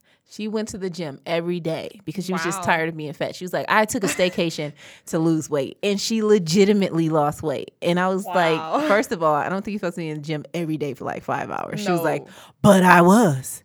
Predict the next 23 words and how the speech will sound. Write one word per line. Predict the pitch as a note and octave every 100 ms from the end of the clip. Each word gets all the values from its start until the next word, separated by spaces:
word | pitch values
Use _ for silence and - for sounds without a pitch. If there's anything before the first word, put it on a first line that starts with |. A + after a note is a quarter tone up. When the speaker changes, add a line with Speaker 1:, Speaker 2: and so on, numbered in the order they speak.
| _ -
Speaker 2:
She's | - C4+
Speaker 1:
And | F#3+
Speaker 2:
like, | F3+ F#3
Speaker 1:
I'm |
skinny | F3+ - A#3 A#3+ B3
now." | B3 C#4 A3 D#3 D#3+
Speaker 2:
she's | F3+
Speaker 1:
And | C4+
I |
Speaker 2:
ready | D4 F4
for | D#4+ C#4
the | C#4
Olympics | A3 A3 B3 A#3 F3 - -
then. | D#3 D#3+
After | A3 B3+ B3+
Speaker 1:
First | D#4 F#4+
of |
all, | F4
Speaker 2:
like | D#4 D#4
Speaker 1:
you're, | - -
like, | A3+ -
Speaker 2:
weeks. | D#4
Speaker 1:
almost, | D#4+ D#4+ D4+